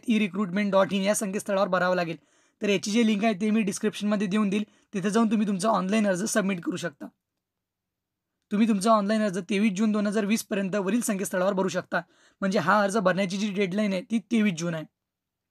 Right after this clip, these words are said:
पुढचा मुद्दा बघूया, वयोमर्यादा. बघा, जाहिरातीमध्ये उल्लेख नाही, म्हणजे वयोमर्यादेबद्दल जा-, जाहिरातीमध्ये कुठल्याच प्रकारचा उल्लेख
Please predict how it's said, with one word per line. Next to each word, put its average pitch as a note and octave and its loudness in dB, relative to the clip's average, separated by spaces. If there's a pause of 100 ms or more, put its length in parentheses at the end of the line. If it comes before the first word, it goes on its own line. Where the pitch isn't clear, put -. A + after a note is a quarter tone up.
(340)
पुढचा G#3 -2
मुद्दा G#3 0
बघूया, G3+ 0
वयोमर्यादा. F#3+ 0 (520)
बघा, F3+ 2
जाहिरातीमध्ये F#3 2
उल्लेख G3+ 0
नाही, F3+ -6 (380)
म्हणजे F#3 -4
वयोमर्यादेबद्दल G#3 0
जा-, F#3+ -2
जाहिरातीमध्ये F#3+ 2
कुठल्याच G3+ -4
प्रकारचा G3 -2
उल्लेख F#3+ -2